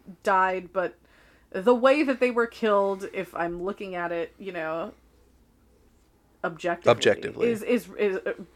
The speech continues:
Speaker 1: beautiful. Beautifully done special
Speaker 2: Yeah.
Speaker 1: effects. All of them. Um,
Speaker 2: Speaking of the kills, do we wanna just talk about, I think, what is inarguably the best scene of the movie? The
Speaker 1: Yes.
Speaker 2: chain-, the Chainsaw Massacre?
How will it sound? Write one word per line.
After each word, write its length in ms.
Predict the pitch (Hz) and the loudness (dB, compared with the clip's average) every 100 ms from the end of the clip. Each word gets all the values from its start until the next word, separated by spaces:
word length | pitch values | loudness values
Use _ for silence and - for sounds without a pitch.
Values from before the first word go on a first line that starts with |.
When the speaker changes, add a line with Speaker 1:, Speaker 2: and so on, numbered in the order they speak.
| - | -12
Speaker 1:
beautiful. 640 | 180 269 254 104 101 - _ _ _ _ - | -2 -2 -2 -4 -10 -12 _ _ _ _ -10
Beautifully 380 | 240 254 233 208 | -6 -4 -2 -2
done 180 | 185 | -2
special 300 | 180 170 107 | -2 -2 0
Speaker 2:
Yeah. 40 | 165 | -2
Speaker 1:
effects. 440 | - 95 - - _ _ - - - - _ _ | -6 -8 -10 -16 _ _ -20 -20 -20 -20 _ _
All 200 | 190 170 | 0 0
of 80 | 156 | -4
them. 300 | 156 - - _ - - _ - _ - _ - - | -12 -14 -18 _ -20 -20 _ -20 _ -20 _ -20 -8
Um, 460 | 185 165 151 143 - | -4 -4 -6 -12 -14
Speaker 2:
Speaking 400 | - - 185 147 | -8 0 2 4
of 300 | 98 92 - - | 4 2 -4 -6
the 120 | 107 | -4
kills, 400 | - 113 101 92 | 2 4 4 0
do 100 | - | 0
we 40 | |
wanna 140 | 104 101 | 2 2
just 120 | 104 | 0
talk 140 | 107 | 0
about, 180 | 101 98 - _ _ _ _ - | 0 -2 -4 _ _ _ _ 2
I 80 | 113 | 4
think, 160 | 107 | 4
what 60 | 104 | 2
is 100 | 98 | 2
inarguably 460 | 110 98 98 101 95 | 4 4 2 -2 -2
the 60 | |
best 200 | 95 95 | -2 -2
scene 120 | - 101 | -2 -4
of 80 | |
the 60 | 95 | -2
movie? 360 | 98 104 110 113 _ | -2 -2 -6 -8 _
The 80 | - | -2
Speaker 1:
Yes. 340 | - - - - _ _ _ | 0 0 -4 -20 _ _ _
Speaker 2:
chain-, 340 | - 120 104 | 0 2 2
the 80 | 110 | 0
Chainsaw 380 | - 113 107 98 | 2 2 4 2
Massacre? 480 | 101 95 151 190 | 0 -4 -6 -8